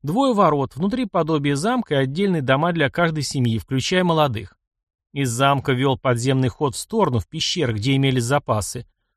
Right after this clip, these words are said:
Можно пересидеть женщинам и детям в случае беды. Серафима учила женщин готовить, включая плов из баранины, он особенно всем понравился.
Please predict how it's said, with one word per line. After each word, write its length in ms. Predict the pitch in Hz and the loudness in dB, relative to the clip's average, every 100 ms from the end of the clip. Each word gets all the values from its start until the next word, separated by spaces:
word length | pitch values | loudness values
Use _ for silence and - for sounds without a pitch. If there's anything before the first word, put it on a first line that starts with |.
| _ | _
Можно 240 | 254 240 202 | -4 0 0
пересидеть 460 | 196 156 180 175 | -2 -4 -2 -2
женщинам 500 | 135 185 233 - 147 | -2 -2 -2 -2 0
и 40 | 123 | 0
детям 340 | 123 160 135 | 0 -2 -4
в 40 | - | -4
случае 440 | 117 110 - 117 | -4 -4 -4 -4
беды. 380 | 139 113 113 107 _ _ _ _ _ _ | -2 -2 -6 -8 _ _ _ _ _ _
Серафима 520 | - - 214 - 294 208 | -4 2 2 0 0 0
учила 340 | 175 233 190 | 0 0 0
женщин 380 | 131 165 - 139 | 0 -2 -4 -2
готовить, 580 | 131 127 110 - - _ _ _ | 0 0 -4 -10 -12 _ _ _
включая 460 | - 196 208 285 254 | -2 -2 0 0 0
плов 280 | 240 233 | 0 0
из 100 | 208 | 0
баранины, 520 | 180 233 226 123 123 185 | 2 4 4 2 0 0
он 140 | 247 | 2
особенно 420 | 208 - 120 117 | 0 0 0 0
всем 260 | 107 127 98 | 0 -2 -2
понравился. 640 | 131 120 110 110 - - | 0 2 0 -2 -10 -12